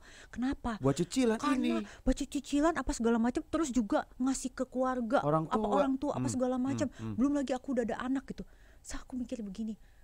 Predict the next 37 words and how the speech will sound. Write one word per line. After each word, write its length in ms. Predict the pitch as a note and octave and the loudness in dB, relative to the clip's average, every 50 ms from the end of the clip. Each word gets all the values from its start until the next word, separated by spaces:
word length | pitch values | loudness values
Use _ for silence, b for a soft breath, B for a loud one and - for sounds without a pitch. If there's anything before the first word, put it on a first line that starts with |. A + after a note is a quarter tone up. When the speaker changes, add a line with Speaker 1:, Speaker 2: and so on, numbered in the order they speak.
| - - - | -20 -14 -10
Speaker 1:
sebegitunya 800 | - A3 G3 A3+ F3+ - G3+ - - A#3+ C#4+ E4+ F#4 G4 G4+ F4 | -6 -4 -2 -2 -2 -4 -8 -10 -10 -10 -10 -8 -8 -4 -2 0
ya 120 | B3+ G3+ | 0 0
kejepitnya 720 | - - G#3+ D3+ - - - A#3+ - - B3 B3+ B3 A3+ F#3+ | 0 -4 -4 -6 -4 -4 -6 -6 -4 0 2 4 4 4 4
gitu 240 | E3 D#3+ G3+ - G3 | 2 0 0 0 2
kan 240 | F3 F#3 G3+ E3 C#3 | 2 2 4 4 4
ya. 160 | G#3 A3 - A#2+ - - | 4 2 0 0 -2 -4
Speaker 2:
<laughs> 100 | B2 C3 | -4 -2
Speaker 1:
Jadi 300 | - G#3+ G#3 F3+ F#3+ A3 | 2 2 2 2 2 0
apa, 200 | A3 G3+ G#3+ B3+ | 0 0 0 0
generasi 440 | B3+ A3 A3 G#3 G#3 G#3 G3+ - G#3+ | 0 0 0 0 0 -2 -2 -4 -4
sandwich 340 | - - G#3+ G#3 G#3+ A#3+ C4 | -4 -4 -4 -2 -2 -2 -2
sampai 300 | A#3+ - G3 A3 B3+ - - | -2 -4 -4 -6 -8 -8 -10
kayaknya 320 | - - A3 G#3+ A#3 C4 C4 | -10 -8 -4 -2 0 0 2
ngeluh 240 | B3 A3 G#3+ G3 G3+ | 2 2 2 0 0
terus. 320 | - G3 F#3+ F#3 F3 - | -2 -2 -2 -2 -4 -4
Nah, 160 | F#3 D#3+ C3+ B2+ | -8 -10 -10 -8
Speaker 2:
Ah. 260 | - G2 G2 F#2 E2 b b | -6 -6 -4 -6 -6 b b
Speaker 1:
aku 180 | b - - F#4 | b -6 -4 -4
selalu 300 | F4+ E4+ E4 F4 C4 A3 | -2 -2 0 0 0 -2
bilang 160 | G3+ G#3+ G#3+ | -2 -4 -6
begini, 320 | G3 F3+ E3 D#3+ D3 C#3 C#3+ - - - - - - - - - - - - - - - | -6 -8 -8 -10 -12 -14 -16 -20 -20 -20 -20 -20 -20 -20 -20 -20 -20 -20 -20 -20 -18 -10
"Kalau 280 | - C4 B3 C4 C4 | -8 -6 -4 -4 -4
kamu 400 | - - C#4 C#4+ D#4 E4 F4 F#4+ G4+ G#4 F4+ - | -6 -6 -8 -6 -4 -4 -4 -6 -6 -8 -10 -6
udah, 380 | - A#3+ A3 G3 F#3+ F3+ F3+ F#3 - - - - - - - - | -6 -4 -2 -2 -2 -2 -2 -4 -8 -14 -20 -20 -20 -20 -14 -10
eh, 400 | - G#3 F#3+ F3+ F3 E3+ E3 - - - - - - - - | -8 -6 -6 -6 -6 -6 -8 -10 -12 -16 -20 -20 -20 -20 -18
choose 540 | - - - C#4 C4+ C4+ C4+ C4+ C#4 - - | -10 -4 0 2 2 4 4 2 0 -2 -6
untuk 340 | - G3+ G#3 G3 - - - | -8 -8 -8 -8 -10 -10 -10
ngasih 480 | G3 F3+ E3+ F3 F3 - - G3+ F3+ | -8 -8 -8 -8 -8 -6 -8 -8 -8
itu 500 | - F3+ F#3 - - - C#3+ C3 C3+ - - | -6 -8 -10 -10 -10 -10 -8 -8 -8 -10 -10
ke 100 | - - | -8 -8
keluarga 320 | F#3+ - - E3+ D#3+ D#3 D#3 | -8 -6 -4 -6 -4 -4 -6
Speaker 2:
Ah. 60 | - | -6
Speaker 1:
kamu 160 | D3+ D#3+ E3 | -8 -8 -8
apa 100 | E3 - | -8 -10
segala 240 | E3+ - D#3+ D#3 E3 | -10 -10 -10 -8 -6
macam, 220 | G3 A3+ A#3 - | -6 -8 -6 -6
Speaker 2:
Iya. 100 | G2 F#2+ | -6 -8